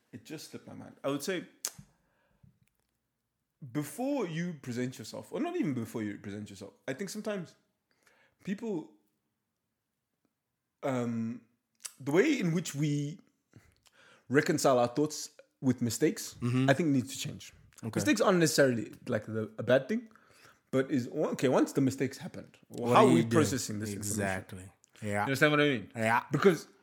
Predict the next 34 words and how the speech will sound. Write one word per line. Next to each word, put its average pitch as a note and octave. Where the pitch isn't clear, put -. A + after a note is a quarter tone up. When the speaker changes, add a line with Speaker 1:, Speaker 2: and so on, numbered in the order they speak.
Speaker 1:
if D#3+
you C#4
keep G3
making F3
the D3+
same G3
mistakes D#3
over F3+
and E3+
over D3+
again, A#2+
Speaker 2:
No, B2
Speaker 1:
you A#2
Speaker 2:
that's B2+
Speaker 1:
see, C#3
Speaker 2:
weird. A#2
Speaker 1:
now C3
Speaker 2:
That's C#3
weird, A2
yeah. A2+
And C#3
Speaker 1:
But D#3+
Speaker 2:
I -
question F#3
things D3+
about C3+
your C3
brain A#2+
and B2
the B2
circuitry A#2+
in B2
your A#2
brain A2